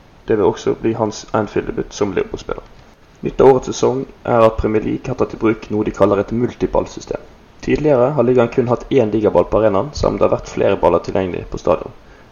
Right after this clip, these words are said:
Akkurat det har vært et problem når det kommer til uttaling av tid, og det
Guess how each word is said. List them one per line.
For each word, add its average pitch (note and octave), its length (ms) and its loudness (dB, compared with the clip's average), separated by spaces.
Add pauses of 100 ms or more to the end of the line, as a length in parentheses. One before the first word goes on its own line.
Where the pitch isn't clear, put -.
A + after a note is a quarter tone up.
(100)
Akkurat - 320 0
det C3+ 160 4
har B2 80 4
vært B2+ 160 2
et A#2+ 160 -4
problem B2 240 4
når A2 140 2
det G#2+ 100 -2
kommer A#2 160 0
til - 220 -6
uttaling G2+ 340 0
av G2 160 -2
tid, - 320 -4 (220)
og A2 100 2
det A#2 80 2